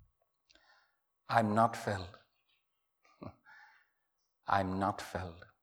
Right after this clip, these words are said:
I've got a lot of religion. I've got a lot of rules. I got them all through the church. The church laid them on me, but boy, they're heavy to carry. They're very heavy to carry.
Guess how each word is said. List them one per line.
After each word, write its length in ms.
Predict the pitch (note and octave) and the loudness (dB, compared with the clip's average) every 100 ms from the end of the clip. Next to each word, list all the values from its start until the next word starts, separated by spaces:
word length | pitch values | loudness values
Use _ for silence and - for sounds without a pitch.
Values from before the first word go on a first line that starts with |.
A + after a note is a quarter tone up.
| _ _ _ _ - _ _ _ _ _ - | _ _ _ _ -20 _ _ _ _ _ 4
I've 200 | A2+ G#2+ | 6 12
got 220 | C3 B2+ | 12 12
a 60 | B2 | 12
lot 360 | A#2 A#2+ B2 | 12 12 12
of 140 | D3+ D3 | 12 6
religion. 640 | C#3+ C3 A2+ G2 G2 E2 D#2+ - _ _ _ _ _ _ _ _ - - - _ - | 4 6 4 4 -4 -6 -12 -20 _ _ _ _ _ _ _ _ -20 -20 -20 _ 6
I've 200 | G#2+ G2 | 8 10
got 180 | A2 A#2 | 12 12
a 80 | A2+ | 12
lot 400 | A2 A2 A2+ B2 | 8 12 12 12
of 80 | B2+ | 8
rules. 880 | A#2+ A#2 G#2 F2 D2+ D2+ - - - - _ - - _ - - - _ _ _ _ _ _ _ - - - G2+ | 4 2 0 -2 -8 -14 -14 -12 -12 -18 _ -20 -20 _ -20 -20 -20 _ _ _ _ _ _ _ -20 -20 -4 4
I 40 | |
got 320 | G#2+ F3 - A#3 | 12 12 12 12
them 160 | G#3 | 12
all 240 | A3 A3+ A3 | 12 12 12
through 260 | G3+ A3+ | 10 10
the 140 | G#3+ A3 | 10 8
church. 480 | - F#3+ B2 - | 12 12 12 4
The 100 | - | 0
church 420 | C3+ - G3 F#3 F3+ | 4 12 12 12 10
laid 300 | F#3 F#3+ F#3 | 12 12 12
them 160 | F#3 | 12
on 240 | F#3 G3 F#3+ | 12 12 10
me, 140 | F#3+ | 10
but 420 | D3+ D#3 B2+ A2+ | 12 12 12 10
boy, 460 | C#3+ E3+ F3 F3+ F3 | 12 12 12 12 12
they're 240 | D#3 C#3 | 12 12
heavy 420 | A#2 D#3+ E3 F3 | 12 12 12 10
to 120 | E3+ E3 | 2 2
carry. 440 | D3+ G#2+ F#2 F2 F#2 - - - _ _ _ _ _ _ | 10 12 10 2 -4 -14 -20 -20 _ _ _ _ _ _
They're 340 | - G2+ G2 F#2+ | 0 4 4 8
very 460 | A2+ A#2+ C3 C3+ | 12 12 12 12
heavy 520 | B2+ - C3 A2 A2+ A2+ | 4 6 6 8 2 -2
to 140 | A#2+ | -10
carry. 440 | - G2 D#2+ E2+ | -8 -6 -6 -8